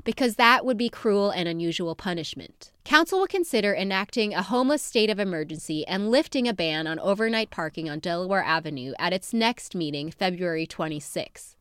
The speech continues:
Glover says the state of emergency would speed the bureaucratic process and allow the city to circumvent zoning to open up places for the city-sanctioned homeless camp.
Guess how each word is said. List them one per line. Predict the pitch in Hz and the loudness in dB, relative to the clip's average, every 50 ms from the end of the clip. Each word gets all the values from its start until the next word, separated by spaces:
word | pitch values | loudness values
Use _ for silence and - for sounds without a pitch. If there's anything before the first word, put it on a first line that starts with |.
| _ _ | _ _
Glover | - - 262 285 302 359 | 4 4 6 6 6 4
says | 339 - - 247 196 180 180 185 | 2 2 4 4 4 4 4 0
the | - 214 208 | 0 -2 -4
state | - - - 247 262 | 0 2 4 4 6
of | 285 277 302 | 4 4 2
emergency | 302 262 233 202 185 185 180 190 - - 185 165 165 | 2 2 2 2 0 -2 -4 -8 -6 -4 -2 -2 -2
would | 165 - 196 185 - | 0 0 -2 -2 -2
speed | - - - - 254 254 285 247 | -6 -8 -2 0 0 2 2 2
the | 285 | 0
bureaucratic | 233 202 190 202 208 208 - - - 180 175 170 165 - | 0 0 0 0 0 -2 -2 -2 -2 -2 -2 -2 -4 -2
process | - - 185 247 - - 160 139 156 - - | 2 2 4 4 2 0 -6 -6 -8 -6 -4
and | - 196 202 | -2 -2 0
allow | 202 202 190 208 202 220 | 0 2 4 6 6 6
the | 247 240 277 | 6 2 0
city | - - - 180 165 175 175 | -2 -2 -2 -2 -2 -2 -4
to | - 196 | -6 -10
circumvent | - - 220 214 - - 240 220 202 185 175 170 160 170 | -6 -4 -4 -2 -2 0 -2 0 0 0 0 -2 -2 0
zoning | - 190 202 196 165 135 123 135 143 | 0 2 2 2 0 -4 -6 -8 -8
to | - 214 - - | -8 -6 -2 0
open | 202 220 - 285 262 247 | 2 2 4 2 2 4
up | 226 214 - | 2 0 -2
places | - - 233 220 226 - 170 147 147 - | -4 -2 0 0 0 -2 -4 -6 -6 -6
for | - 185 170 | -4 -4 -2
the | 165 170 | -2 -4
city-sanctioned | - - - 214 202 202 - - 180 160 160 - - 160 156 156 - | -4 -2 -2 0 0 -2 -4 -4 -4 -4 -4 -4 -4 -6 -6 -6 -4
homeless | - 208 214 196 165 139 - - | -2 -2 -2 -2 -2 -4 -6 -10
camp. | - - - - - - - | -16 -18 -18 -18 -20 -20 -20